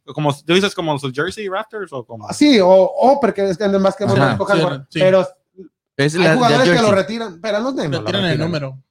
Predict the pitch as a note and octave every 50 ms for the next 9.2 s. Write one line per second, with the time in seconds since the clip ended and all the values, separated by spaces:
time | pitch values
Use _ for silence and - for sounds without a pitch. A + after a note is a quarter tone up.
0 | _ _ - C3+ D3 D3 C3 - _ _ _ _ _ _ - E3+ D#3+ C#3+ C3 B2
1 | A#2+ B2 - D3+ D3+ D3 C3+ B2 A#2 C3 C3 - C#3+ C3 B2+ - _ _ _ _
2 | _ _ _ _ _ _ _ - - B2 B2 A#2 A2+ A2+ A2+ A2+ A2 G#2+ G#2+ C3+
3 | C3 B2+ A#2+ A#2 A#2 A2+ - B2+ C3 C3 C3+ B2+ A#2+ A2+ G#2 - - - A2 G#2+
4 | G#2+ C#3+ C#3 C3 B2+ A#2+ A#2+ B2+ C#3+ D3+ D3+ D3 D3+ C#3+ C3+ C3 C#3+ D3+ D3+ D3
5 | C3 B2+ C3+ C#3+ C#3+ C#3+ C3+ C#3+ D3 D3+ D3 C#3 - C#3+ C3+ C3+ C#3+ D3 C#3+ C#3+
6 | C#3 A#2+ - - _ _ _ _ - A#2+ A2 A2+ - _ - A#2 A2 - - -
7 | G#2+ G#2 - B2+ C#3+ D#3+ D#3 D3+ C#3+ C3+ E3 E3+ F3+ D#3+ - _ _ _ _ _
8 | _ _ _ _ - A#2+ B2+ B2+ B2+ D3 D3+ D#3 D#3+ D#3+ D#3+ D3+ D3+ D3+ D3+ D3
9 | D3+ D3+ D3+